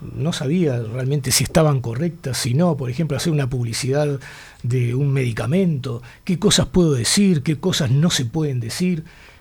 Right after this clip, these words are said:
qué cosas capaz que no está prohibido decir, pero igual las podría decir, o de, o de qué modo, ¿no?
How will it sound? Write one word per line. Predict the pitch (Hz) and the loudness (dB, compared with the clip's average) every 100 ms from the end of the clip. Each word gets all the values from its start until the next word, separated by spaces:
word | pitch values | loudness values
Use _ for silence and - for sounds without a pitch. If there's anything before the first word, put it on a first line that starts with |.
| - | -4
qué | 175 | -4
cosas | 190 226 208 - | 0 2 2 0
capaz | 160 - 185 | -2 -2 -4
que | 190 143 - - - - - | -2 -4 -6 -20 -20 -14 0
no | 151 | 2
está | 180 - 233 | 2 4 4
prohibido | - 160 143 196 175 | 4 2 2 2 0
decir, | 127 120 - 254 151 | -2 -2 0 0 0
pero | 123 113 | -4 -2
igual | 127 175 156 117 - - - 95 92 | 2 2 2 -2 -8 -20 -20 -16 -12
las | 107 107 | -10 -8
podría | 113 120 156 160 | -6 -2 2 0
decir, | 117 220 190 | 0 0 0
o | 131 | -2
de, | 127 123 | -6 -2
o | 151 | 0
de | 139 123 | 2 2
qué | 190 | 2
modo, | 190 233 139 110 | 4 2 0 -2
¿no? | 120 190 | -4 -6